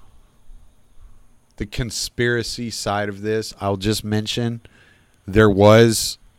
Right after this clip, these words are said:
originally, um,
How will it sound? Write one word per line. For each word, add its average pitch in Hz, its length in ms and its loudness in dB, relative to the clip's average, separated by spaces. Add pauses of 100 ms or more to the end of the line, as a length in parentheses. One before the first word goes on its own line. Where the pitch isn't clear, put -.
(100)
originally, 113 760 2 (1600)
um, 90 400 0